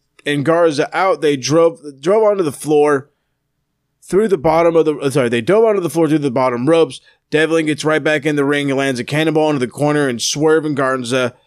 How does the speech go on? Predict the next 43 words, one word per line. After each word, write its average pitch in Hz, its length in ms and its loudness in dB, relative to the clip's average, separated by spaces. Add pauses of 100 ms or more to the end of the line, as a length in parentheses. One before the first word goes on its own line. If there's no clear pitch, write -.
(680)
later 165 360 0
suplex 175 720 -2
Devlin 170 380 0
into 151 200 2
a 131 60 0
pile 170 420 0
of 160 120 -2
people 156 400 0
in 131 140 -2
the 117 100 -4
corner. 233 480 0
Devlin 185 360 -2
uses 170 520 0
a 139 180 -4
crazy 190 480 -2
modified 175 540 0
swing 185 340 -4
D 185 140 -2
D 175 100 -4
T 170 240 0
on 139 180 -2
Swerve 151 580 0
for 139 180 0
a 127 40 0
two 151 320 -2
and 135 80 -2
a 131 60 -2
giant 135 400 -4
pop. 131 320 -4
This 123 220 -6
match 127 280 -4
is 120 200 -16 (280)
a - 80 -8
hundred 165 240 0
miles 156 320 0
an 139 120 -2
hour 143 260 0
and 120 180 -2
nobody's 131 460 0
letting 120 220 -4
off 110 200 -4
the 101 80 -14
gas. 127 540 -6